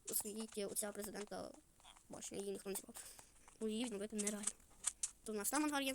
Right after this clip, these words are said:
а тут воєнний. Я воєнний, і я маю право взагалі ходити біля ракет, але не дуже. Бо я лише, ну там,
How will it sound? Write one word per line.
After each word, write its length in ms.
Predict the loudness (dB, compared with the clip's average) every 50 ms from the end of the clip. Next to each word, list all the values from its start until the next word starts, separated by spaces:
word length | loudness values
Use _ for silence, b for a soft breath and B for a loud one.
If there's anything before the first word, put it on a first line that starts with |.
| 0 -4
а 40 |
тут 140 | -6 -2 0
воєнний. 260 | 2 2 2 0 -4 -8 B B B B B B -2
Я 100 | 0 0
воєнний, 320 | 2 0 0 0 0 0 0 0
і 40 | 2
я 100 | 2 2
маю 160 | 2 2 0
право 200 | 2 2 2 2
взагалі 260 | 4 4 2 2 2 0
ходити 260 | 0 -2 -2 -2 -2
біля 180 | -2 -2 -2
ракет, 180 | -4 -4 -8 -10 -4
але 180 | -2 -2 0 0
не 60 | -2
дуже. 240 | -4 -4 -6 -8 -8 -8 -6 -6 -8 -8 -8 -6 -6 -6 -6 -4 -4 0
Бо 60 | 0
я 60 | 2
лише, 260 | 2 2 2 0 0 -2 -4 -4
ну 60 | -2 0
там, 180 | 2 2 2